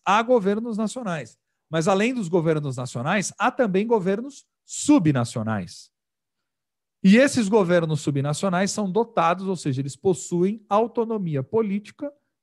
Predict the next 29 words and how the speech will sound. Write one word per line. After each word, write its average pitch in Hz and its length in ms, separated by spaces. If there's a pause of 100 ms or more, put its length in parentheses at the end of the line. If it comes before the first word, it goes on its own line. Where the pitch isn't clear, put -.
(300)
e 226 80
autonomia 214 640
administrativa. 196 1000 (1000)
Basicamente 156 680
isso. - 280
É 113 80
basicamente 147 400
essa 165 260
ideia, 123 480
vamos 101 260
dizer 95 220
assim. - 300 (800)
Então, 269 400
o 175 80
que 247 140
que 269 60
acontece? 160 720 (140)
Professor, 165 640
aqui 202 340
é - 20
aquela 190 260
mesma 196 300
lógica 165 360
da 160 80
receitinha 151 400
de 147 80
bolo 143 180
de 120 60
fubá? 113 440